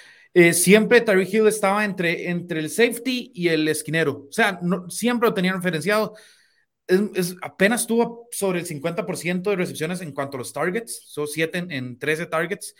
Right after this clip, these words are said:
No, no hace ya mucho daño Tyreek Hill. Ya, ya la N F L como que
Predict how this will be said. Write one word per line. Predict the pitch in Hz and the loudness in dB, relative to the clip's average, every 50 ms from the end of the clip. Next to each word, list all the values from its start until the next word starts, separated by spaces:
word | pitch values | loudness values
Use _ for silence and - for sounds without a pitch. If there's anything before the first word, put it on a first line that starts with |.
| - - - - - - _ _ _ _ - | -20 -20 -20 -20 -20 -20 _ _ _ _ -6
No, | 151 147 156 160 175 208 226 - 180 | -4 0 2 6 6 6 4 4 2
no | 175 170 185 | 2 2 2
hace | 185 185 - 220 | 2 2 0 0
ya | 175 196 190 | 2 2 2
mucho | 196 196 185 185 180 170 | 2 0 0 2 2 2
daño | 165 170 160 131 120 | 2 2 0 -4 -4
Tyreek | 143 135 135 139 139 | -4 -4 -4 -4 -6
Hill. | 135 135 127 120 - - _ _ _ | -4 -6 -6 -6 -8 -14 _ _ _
Ya, | 127 147 165 180 - 160 | -2 0 0 0 0 -2
ya | 156 170 175 | 0 2 4
la | 190 196 196 196 | 4 4 4 2
N | 196 196 196 202 | 0 0 -2 -4
F | 202 - - 190 190 190 | -4 -2 0 2 2 2
L | 196 202 208 185 190 - - _ _ _ _ _ _ _ | 2 2 0 -2 -2 -10 -20 _ _ _ _ _ _ _
como | - 165 165 170 156 | -4 -2 -2 -2 -2
que | - 156 151 147 156 - - | 0 2 2 2 2 2 -2